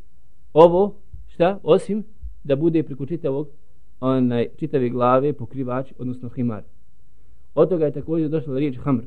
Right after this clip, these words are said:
alkohol, zato što alkohol prekriva, šta, čovjekov razum i mozak i ne može više da konta. Tako i u ovom slučaju seđada, komad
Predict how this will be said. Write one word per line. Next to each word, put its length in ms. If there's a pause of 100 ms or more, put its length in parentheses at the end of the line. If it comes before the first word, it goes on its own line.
alkohol, 380 (200)
zato 300
što 280 (640)
alkohol 540
prekriva, 580
šta, 220 (400)
čovjekov 380
razum 440
i 60
mozak 320
i 40
ne 60
može 160
više 180
da 60
konta. 360 (2500)
Tako 320
i 60
u 60
ovom 160
slučaju 380
seđada, 540 (540)
komad 440